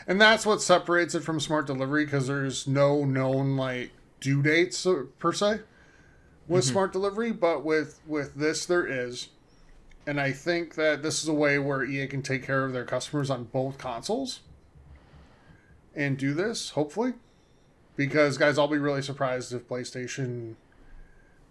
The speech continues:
Speaker 1: does anything comparable to Smart Delivery until they're, or, or unless they basically have to.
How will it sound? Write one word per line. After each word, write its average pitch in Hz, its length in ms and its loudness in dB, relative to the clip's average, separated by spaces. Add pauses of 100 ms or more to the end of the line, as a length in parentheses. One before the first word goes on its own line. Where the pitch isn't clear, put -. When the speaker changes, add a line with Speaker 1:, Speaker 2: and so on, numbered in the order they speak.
(140)
Speaker 1:
does 135 640 -2
anything 127 720 -6 (200)
comparable 135 500 -2
to 127 80 -6
Smart 127 260 -4
Delivery 123 400 -8
until 123 260 -8
they're, 120 340 -14
or, 143 160 -4
or 139 120 -4
unless 131 320 -4
they 127 140 -4
basically 123 380 -10
have - 240 -10
to. - 160 -18